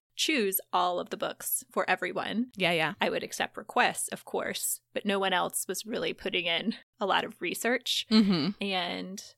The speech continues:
Speaker 1: I take great pride in all of the wonderful reads I have found for our family over the last year.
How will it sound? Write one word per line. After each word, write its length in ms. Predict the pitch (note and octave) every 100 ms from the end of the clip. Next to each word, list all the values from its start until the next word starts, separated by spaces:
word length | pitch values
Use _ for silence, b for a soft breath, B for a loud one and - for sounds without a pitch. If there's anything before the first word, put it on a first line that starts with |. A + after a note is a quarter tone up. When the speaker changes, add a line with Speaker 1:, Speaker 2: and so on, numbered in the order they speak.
| _
Speaker 1:
I 80 | A3+
take 240 | C4+ C4
great 180 | D4 -
pride 380 | D#4 D#4 F#3 G3 -
in 100 | G#3+
all 240 | G#3 G#3+ A3+
of 200 | A3+ -
the 100 | A3
wonderful 460 | G#3+ G#3+ A#3 A#3+
reads 320 | A3 B3 - -
I 100 | G3
have 160 | G3+
found 400 | - F#3 F3 G3 -
for 140 | -
our 120 | G3
family 440 | - G#3 C#3+ B2+ G#3
over 160 | G#3 G3
the 120 | F#3+
last 280 | F3 F3+ -
year. 220 | - -